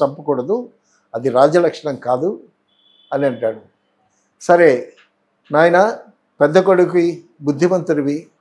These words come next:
నీ కోరిక ఏమిటి? ఇటువంటి వాతావరణంలో నీకేమనిపిస్తుంది?" అని అంటే,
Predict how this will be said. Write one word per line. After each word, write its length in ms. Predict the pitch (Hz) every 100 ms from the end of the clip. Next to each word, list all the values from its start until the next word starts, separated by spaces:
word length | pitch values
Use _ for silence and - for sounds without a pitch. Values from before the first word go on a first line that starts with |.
| _ _ _ _
నీ 140 | 139 170
కోరిక 380 | 175 190 202 180
ఏమిటి? 440 | 160 147 - - -
ఇటువంటి 380 | 147 170 151 160
వాతావరణంలో 920 | 143 156 160 156 151 147 135 143 - - _ _ _ _ _ _ _
నీకేమనిపిస్తుంది?" 1120 | 147 156 170 202 185 175 151 160 139 127 - _
అని 100 | 151
అంటే, 500 | 165 165 220 247 -